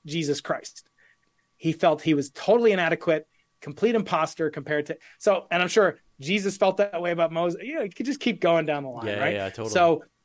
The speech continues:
Speaker 1: imposter syndrome, normal, natural. How do you deal with it? How do you deal with c-, collaborating with people who are your competitors? That's a huge thing in this book. How do you listen to things to know you're wrong? Have rubrics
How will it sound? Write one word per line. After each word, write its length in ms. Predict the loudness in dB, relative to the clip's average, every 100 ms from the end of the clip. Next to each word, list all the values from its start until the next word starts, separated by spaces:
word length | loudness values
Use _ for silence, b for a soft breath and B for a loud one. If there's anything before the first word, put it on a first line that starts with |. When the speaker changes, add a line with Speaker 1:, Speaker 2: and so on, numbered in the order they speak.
| _ _ -12
Speaker 1:
imposter 420 | -2 0 0 -2
syndrome, 340 | -2 -2 -4 -8
normal, 340 | -2 2 2
natural. 380 | 2 2 2 0
How 160 | 0 0
do 60 |
you 80 | 0
deal 200 | 0 0
with 160 | 0 -4
it? 100 | -6
How 100 | -6
do 80 | -4
you 60 |
deal 140 | -2 -2
with 160 | -2 b b _
c-, 80 | -20 _ _
collaborating 580 | -6 -2 0 2 0 0
with 100 | -4
people 240 | -8 -6
who 100 | -2
are 100 | 0
your 160 | -2 -6
competitors? 840 | -14 -12 -8 -6 -4 -4 -4 -12 _ -6
That's 200 | -4 -6
a 80 |
huge 380 | -8 2 2 2
thing 260 | -8 -8 -4
in 120 | -2
this 160 | -4 0
book. 280 | -2 -2 B B B
How 120 | -2
do 60 | 0
you 80 | 0
listen 280 | 0 -2 -6
to 100 | -4
things 380 | -4 -4 -6 -6
to 60 |
know 160 | -2 0
you're 140 | -2
wrong? 440 | -2 -2 -2 -2 -8 _ b b
Have 240 | -10 0
rubrics 480 | 2 4 2 -2